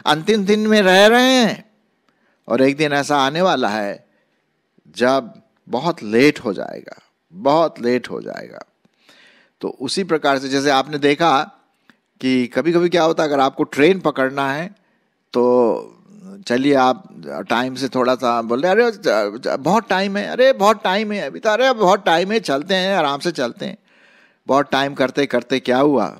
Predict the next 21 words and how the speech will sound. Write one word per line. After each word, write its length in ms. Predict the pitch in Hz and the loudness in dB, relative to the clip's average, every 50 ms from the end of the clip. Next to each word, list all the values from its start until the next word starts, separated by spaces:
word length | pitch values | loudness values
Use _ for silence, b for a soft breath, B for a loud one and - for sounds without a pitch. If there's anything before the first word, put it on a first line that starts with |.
| - - | -20 -14
जब 180 | - 110 110 110 | -10 -6 -2 -2
आप 180 | 107 113 107 113 | -2 -2 -2 -4
स्टेशन 460 | - - - 117 113 - 160 165 160 | -6 -2 0 0 0 0 -2 -4 -2
पहुंचते 400 | 160 156 131 110 104 - - 104 | 0 0 0 0 -2 -2 -4 -4
हैं 240 | 98 101 92 - - - _ _ _ _ - | -4 -4 -6 -10 -14 -20 _ _ _ _ -12
तो 60 | - | -12
ट्रेन 340 | - - - 127 127 123 117 | -10 -4 -2 -2 -2 -2 -2
तो 120 | 104 104 | -4 -6
छूट 320 | 92 - - - 156 175 - | -6 -2 2 2 2 2 2
चुकी 300 | - 131 117 - 107 101 | 0 -2 -4 -2 -6 -6
हो 160 | 87 87 - | -6 -8 -8
चु-, 220 | - - 85 87 - | -10 -14 -18 -14 -6
चुकी 240 | - 117 107 - 110 | -4 -4 0 0 0
होगी 440 | 98 90 87 87 82 80 92 104 - _ _ _ _ _ _ _ _ _ _ _ - | 0 0 0 -4 -6 -12 -18 -20 -20 _ _ _ _ _ _ _ _ _ _ _ -8
और 80 | 92 | -6
फिर 200 | - - 110 101 | -4 -2 0 0
आप 300 | 104 101 104 110 117 - _ _ _ _ _ _ _ _ | 2 2 0 0 -2 -6 _ _ _ _ _ _ _ _
वहीं 200 | 87 90 98 101 | -8 -6 -4 -2
रह 160 | 95 98 104 107 | -2 0 0 0
जाते 400 | 92 78 60 62 - _ - 64 | -2 -4 -6 -10 -14 _ -20 -20
हैं 180 | 58 - _ | -20 -20 _